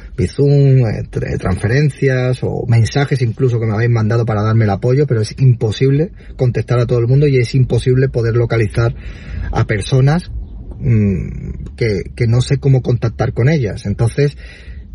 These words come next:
quiero que este vídeo sirva para que todos y cada uno de vosotros que me hayáis mostrado apoyo en,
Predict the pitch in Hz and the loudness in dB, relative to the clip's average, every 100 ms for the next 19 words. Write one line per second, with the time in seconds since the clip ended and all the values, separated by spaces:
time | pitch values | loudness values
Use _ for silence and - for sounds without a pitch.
0 | - - - - - - - 156 165 156 | -14 -12 -12 -12 -14 -10 0 0 2 -2
1 | 143 151 139 147 143 - 156 156 185 - | -2 0 2 2 0 0 0 2 0 0
2 | 139 120 - 113 - 151 160 131 135 147 | 0 0 -2 -4 0 2 2 0 2 2
3 | 147 135 127 123 143 - 190 214 - - | 4 4 2 2 2 2 0 0 -6 -16
4 | - - - 120 117 123 143 143 135 147 | -16 -12 -4 -2 0 2 2 2 0 0
5 | 139 135 127 127 131 127 120 113 113 107 | 4 2 2 -2 0 2 2 2 0 0
6 | 127 | -4